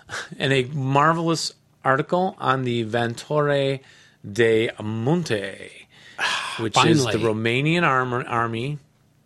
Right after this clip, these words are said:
Speaker 1: mountain troops, I believe it was.
Speaker 2: Oh, really?
Speaker 1: Yep. Here's how you
Speaker 2: Interesting.
Speaker 1: do a mountain brigade. He lays out the organization, nineteen forty-two Mountain Division. So you get a nice historical background, uh, much like the Steve Swan articles in the original,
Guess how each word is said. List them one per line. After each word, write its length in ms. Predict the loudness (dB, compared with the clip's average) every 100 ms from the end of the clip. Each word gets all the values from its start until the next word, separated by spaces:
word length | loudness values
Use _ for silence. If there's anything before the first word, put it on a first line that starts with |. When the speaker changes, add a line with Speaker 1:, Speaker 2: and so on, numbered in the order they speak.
| _ _ _ _ _ _ _ _ -6
Speaker 1:
mountain 480 | -6 -6 -8 -10
troops, 340 | -10 -12 -12 -12
I 80 | -12
believe 340 | -10 -10 -10
it 100 | -12
was. 180 | -12 -2
Speaker 2:
Oh, 200 | 0 2
really? 360 | 2 0 -2 -6 -14 -20 _ -20 -20 -20 _ -6
Speaker 1:
Yep. 200 | -6 -6 _
Here's 260 | -4 -2 2
how 120 | 4
you 100 | 2
Speaker 2:
Interesting. 60 | 0
Speaker 1:
do 120 | 0
a 40 | 0
mountain 300 | -2 -4 -6
brigade. 420 | -2 0 2 2
He 80 | 0
lays 260 | 2 2 2
out 180 | -2
the 80 | 0
organization, 720 | -2 -2 -2 0 0 0 -4 -4 -12 -12 -4
nineteen 300 | -4 -4 -4
forty-two 420 | -2 -4 -4 -2
Mountain 320 | -2 -2 -4
Division. 540 | -2 0 2 2 -2 -4 -16 -10
So 120 | 0
you 20 |
get 100 | 2
a 20 | 2
nice 200 | 0 0
historical 560 | -2 0 0 2 -2
background, 680 | -2 -2 0 2 2 0 -4 -12 -20 -20 -20 -20 -8
uh, 120 | -4
much 260 | 2 2 0
like 120 | -4
the 80 | -4
Steve 320 | -4 -2 -2
Swan 380 | -2 -2 0 2
articles 540 | 0 0 -2 -2 -2
in 60 | -6
the 80 | -4
original, 560 | -2 -4 -4 -4 -4